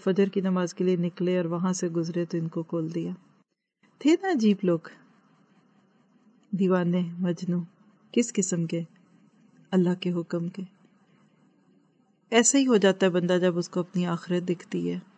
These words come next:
اور لوگ ایسے ہی لوگوں کو پھر دیوانہ اور مجنو کہتے ہیں۔ ہم پتہ نہیں اپنے آپ کو کس نمبر سے دیتے ہیں اور کیا سوچتے ہیں اپنے بارے میں۔ تو یہ تھا غزوہ بنو قریظہ،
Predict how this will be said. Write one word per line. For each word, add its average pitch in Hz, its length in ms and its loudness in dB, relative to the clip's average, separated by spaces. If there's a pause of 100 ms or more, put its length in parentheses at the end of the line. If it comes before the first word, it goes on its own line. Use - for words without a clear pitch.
(960)
اور 185 140 0
لوگ 180 260 2
ایسے 175 320 2
ہی 180 120 0
لوگوں 170 320 0
کو 170 120 -4
پھر 170 180 -2
دیوانہ 165 480 -2
اور 170 120 -2
مجنو 165 420 -4
کہتے 170 340 -8
ہیں۔ - 380 -12 (800)
ہم 220 240 6
پتہ 196 180 0
نہیں 185 400 4 (460)
اپنے 185 380 -2
آپ 175 180 -2
کو 170 240 -6
کس 190 340 0
نمبر 175 300 2
سے - 200 -4
دیتے 175 380 -2
ہیں 175 60 -2
اور 175 80 -2 (100)
کیا 185 180 0
سوچتے 175 420 -4
ہیں 175 60 -4
اپنے 175 200 -6
بارے 170 260 -4
میں۔ 180 140 -6 (1300)
تو 220 80 4
یہ 208 220 8
تھا 208 140 2
غزوہ 175 300 2
بنو 170 240 -2
قریظہ، 170 380 0